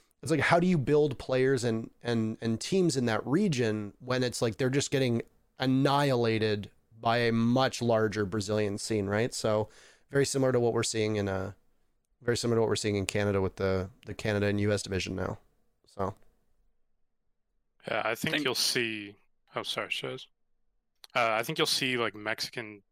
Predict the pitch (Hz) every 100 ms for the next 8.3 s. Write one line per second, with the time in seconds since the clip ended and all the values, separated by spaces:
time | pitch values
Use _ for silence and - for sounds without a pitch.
0 | _ - 120 110 110 107 104 135 131 -
1 | 123 107 110 - 107 104 113 - 127 117
2 | 110 107 107 _ _ _ _ _ _ -
3 | 123 107 120 95 _ _ 113 107 - 127
4 | 131 123 123 127 147 143 135 120 123 127
5 | 120 120 - 127 147 - - - _ _
6 | _ _ - 110 113 139 110 101 104 -
7 | 123 - 123 104 104 - 165 _ _ -
8 | - 123 107